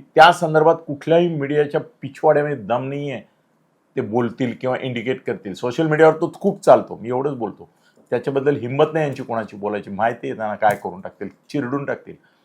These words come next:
पण यांनी सांगितलं तर ऐकतील, कारण माझे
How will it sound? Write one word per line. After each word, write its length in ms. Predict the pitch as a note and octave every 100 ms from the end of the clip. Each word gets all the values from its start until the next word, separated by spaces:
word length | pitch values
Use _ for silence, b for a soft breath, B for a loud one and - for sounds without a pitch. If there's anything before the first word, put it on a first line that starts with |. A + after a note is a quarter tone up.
| _ _ -
पण 140 | F3 G3+ _ _ _ _ F#2+
यांनी 240 | A2 E3
सांगितलं 440 | D#3 G#2+ G#2+ A#2
तर 120 | A#2+ - -
ऐकतील, 640 | A#2 A2 _ - B2+ B2 D#3 C3 - _ _ _ _ _ _ _ _ _ _ -
कारण 160 | A#2
माझे 460 | A#2+ A#2 C3+ C3+